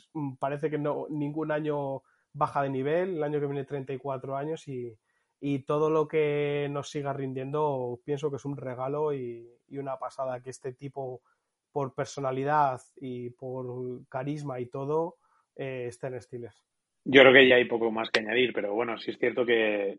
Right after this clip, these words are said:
Speaker 2: yo creo que si se te lesiona tu mejor jugador en la primera jornada, creo que Terrell Austin ha sabido llevar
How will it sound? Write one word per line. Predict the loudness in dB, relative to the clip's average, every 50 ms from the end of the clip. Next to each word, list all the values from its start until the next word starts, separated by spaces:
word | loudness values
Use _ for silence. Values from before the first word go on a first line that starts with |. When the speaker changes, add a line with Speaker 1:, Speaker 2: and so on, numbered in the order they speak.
| -12 -12
Speaker 2:
yo | -4 -4 0 2
creo | 4 4
que | 4 2
si | 0 -2 -2
se | -2 -2
te | 0 0
lesiona | -2 -2 -2 -4 -2 0 0 0 0
tu | 0 0 2 2 2 2
mejor | 0 -4 -6 -4 -2 -2 -2 -4
jugador | -2 -2 2 4 4 4 6 6 4 2 2 0
en | -4 -2
la | -2 -2 -2 0
primera | -2 -2 -2 2 2 4 4 4
jornada, | 2 -2 -4 -2 0 2 2 0 -2 _ _ _ _ _ _ _ _ _ _ _ _ 0
creo | 4 6 6 6 6 4
que | 2 2
Terrell | 4 4 4 4 6 4 4
Austin | 4 2 0 -4 -4
ha | -4 0
sabido | 0 2 2 2 2 2 2 2 2 2
llevar | 2 0 4 6 8 6 6 4 0